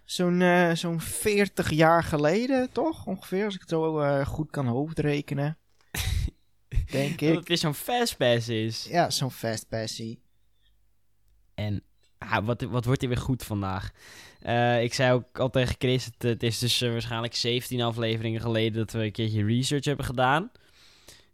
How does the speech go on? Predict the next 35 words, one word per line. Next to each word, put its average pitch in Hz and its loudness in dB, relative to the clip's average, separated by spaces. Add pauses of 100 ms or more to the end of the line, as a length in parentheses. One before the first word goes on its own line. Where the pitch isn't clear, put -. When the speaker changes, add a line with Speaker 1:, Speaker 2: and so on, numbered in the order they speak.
(200)
Speaker 1:
Ja, - -20 (100)
Speaker 2:
Dus 120 4
het 120 6
Speaker 1:
moet 110 4
Speaker 2:
was, 120 8
Speaker 1:
je 135 8
Speaker 2:
eh, 120 6
Speaker 1:
respect, 110 6
Speaker 2:
weer 110 4
een 110 2
Speaker 1:
eh, 107 0
Speaker 2:
beetje 110 2
apart. - -2 (380)
Speaker 1:
moet 123 -4
Speaker 2:
Ja. 123 0
Speaker 1:
je 131 6
respect 123 2
voor 120 -2
hebben. 107 -2 (720)
Speaker 2:
<laughs> - 4
Ja. - 2 (1600)
Maar, 131 8 (500)
voordat 185 4
wij, 143 8 (120)
ehm, 123 2 (600)
die 123 -4
fastpass 120 0
in 101 -2
gaan 101 2
duiken, 98 2
hebben 135 0 (280)
we - -2
altijd 143 8
zo'n 123 2
segmentje. 92 -6